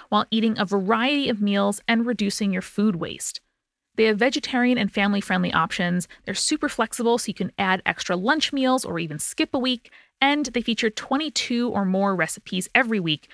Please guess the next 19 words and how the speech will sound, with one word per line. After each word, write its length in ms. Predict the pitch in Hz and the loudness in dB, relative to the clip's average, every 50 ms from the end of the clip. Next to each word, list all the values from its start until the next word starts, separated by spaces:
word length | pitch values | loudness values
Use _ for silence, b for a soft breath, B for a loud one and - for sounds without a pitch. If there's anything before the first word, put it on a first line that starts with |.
| B B B | B B B
that 100 | B 185 | B 0
are 140 | 180 - - | 0 0 2
all 220 | - 196 208 226 208 | 2 2 2 2 2
ready 240 | 185 170 175 175 - | 0 0 -2 -2 -4
in 80 | 170 | -6
thirty 320 | - - 190 170 180 185 180 | -4 -2 0 0 0 0 0
minutes 280 | 156 147 143 139 - - _ - | -2 -2 -2 -4 -6 -8 _ -6
or 80 | 143 | -6
less. 340 | - - - - - - - _ _ _ _ _ _ _ _ _ _ _ _ - | -6 -6 -8 -10 -10 -10 -12 _ _ _ _ _ _ _ _ _ _ _ _ -2
I 80 | 226 | 0
love 300 | 226 220 220 226 240 226 | 2 4 4 4 4 2
how 100 | - 240 | 0 0
their 140 | 220 220 214 | 2 2 0
pre-portioned 640 | - - 247 233 - - - 208 202 - - 202 175 | 0 -2 -6 -6 -4 -2 -2 -2 0 0 0 -2 0
ingredients 480 | 185 185 - 190 190 175 180 185 180 - | 0 0 0 0 0 0 0 0 -2 -4
cut 320 | - - - - - - | -4 -4 -4 -4 -2 -2
down 240 | - 196 190 196 - | 0 0 0 2 0
on 200 | - 175 175 160 _ | 0 -4 -4 -4 _
dishes, 460 | - 180 - - 320 330 330 - - | -4 -2 -2 0 0 0 0 -2 -6